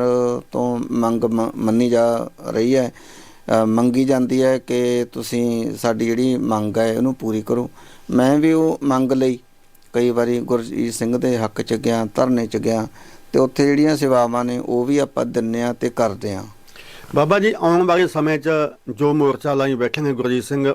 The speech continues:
Speaker 2: ਉਹਨਾਂ ਦਾ ਜਿਹੜਾ ਪ੍ਰੋਗਰਾਮ ਹੈ, ਕੀ ਉਲੀਕਿਆ ਜਾਣਾ, ਕੀ ਪ੍ਰੋਗਰਾਮ ਅੱਗੇ ਦਾ?
Speaker 1: ਹੁਣ ਜਿਹੜਾ ਅੱਗੇ ਗਿਆਰਾਂ ਤਰੀਕ ਆ ਰਹੀ ਹੈ,
Speaker 2: ਹਮ।
Speaker 1: ਮਤਲਬ ਇਹ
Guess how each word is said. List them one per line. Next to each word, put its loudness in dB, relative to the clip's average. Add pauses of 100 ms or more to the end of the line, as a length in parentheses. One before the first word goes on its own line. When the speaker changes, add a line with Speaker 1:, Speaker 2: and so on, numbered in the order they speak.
Speaker 2:
ਉਹਨਾਂ 0
ਦਾ 0
ਜਿਹੜਾ 2
ਪ੍ਰੋਗਰਾਮ 0
ਹੈ, -2
ਕੀ -2
ਉਲੀਕਿਆ 0
ਜਾਣਾ, 0
ਕੀ -2
ਪ੍ਰੋਗਰਾਮ 0
ਅੱਗੇ -6
ਦਾ? -12 (460)
Speaker 1:
ਹੁਣ 2
ਜਿਹੜਾ 2
ਅੱਗੇ 0 (120)
ਗਿਆਰਾਂ 2
ਤਰੀਕ -6
ਆ -2
ਰਹੀ -8
ਹੈ, -12 (260)
Speaker 2:
ਹਮ। -14
Speaker 1:
ਮਤਲਬ 2
ਇਹ 2